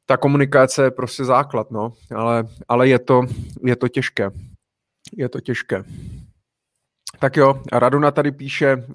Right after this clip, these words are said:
"Pokud se chcete mít lépe v životě, je vám dvacet, třicet let, běžte pracovat do zahraničí."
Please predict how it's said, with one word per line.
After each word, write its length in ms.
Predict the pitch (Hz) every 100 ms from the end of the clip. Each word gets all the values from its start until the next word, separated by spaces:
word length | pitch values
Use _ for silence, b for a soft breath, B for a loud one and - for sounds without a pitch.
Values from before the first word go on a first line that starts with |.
| 120
"Pokud 320 | 131 123 139
se 80 | 143
chcete 260 | 135 139 139
mít 160 | 139
lépe 260 | 127 127 143
v 20 |
životě, 380 | 123 156 156 156
je 80 | 135
vám 180 | 135 131
dvacet, 320 | 135 139 143
třicet 360 | 139 131 127
let, 120 | 131 120
běžte 360 | 127 123 131
pracovat 420 | 113 113 - 117
do 200 | 104 113
zahraničí." 760 | 117 127 135 135 135 - 139